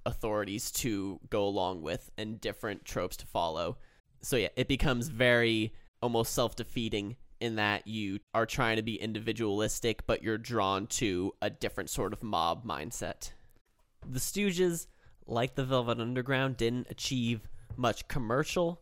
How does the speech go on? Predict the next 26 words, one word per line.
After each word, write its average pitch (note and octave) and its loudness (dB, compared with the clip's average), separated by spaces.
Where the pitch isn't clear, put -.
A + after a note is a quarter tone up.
success, F#3 0
but A#2+ 4
they A#2 4
slowly C#3+ 6
started A#2+ 2
to A#2+ 0
build A2+ 4
up G#2+ 2
a A2 2
legend G2+ 0
around G#2 4
them, G#2 0
and B2 -2
the A#2 2
Stooges D#3 2
really A2+ 4
gained A2+ 4
their G#2+ 4
legendary A2 4
status G#2 4
from G#2 -2
Iggy A#2+ -2
Pop A2+ 6
and A#2 2
his A#2 0
insane A2+ 2